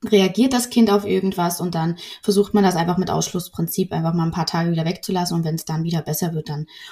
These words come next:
okay, dann war's halt vielleicht doch das. Da könnte es manchmal vorkommen, dass man sich daran in gewissen Sachen einschränken muss, vielleicht auch nicht zu viel Süßigkeiten,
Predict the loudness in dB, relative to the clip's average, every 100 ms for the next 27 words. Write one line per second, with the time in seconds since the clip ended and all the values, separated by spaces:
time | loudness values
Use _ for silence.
0 | 2 4 4 0 -2 -4 -4 -6 -4 -4
1 | -6 -10 -8 -8 -6 -6 -10 -12 -14 -14
2 | -16 _ _ 0 4 4 4 4 4 4
3 | 6 6 6 4 4 4 4 2 2 2
4 | 0 0 -2 -2 0 -2 -2 -4 -4 -4
5 | -4 -2 -2 -2 2 2 0 -2 0 0
6 | -2 -6 -4 -4 -6 -8 -8 -10 -12 -8
7 | -4 0 2 2 -2 -2 0 0 2 2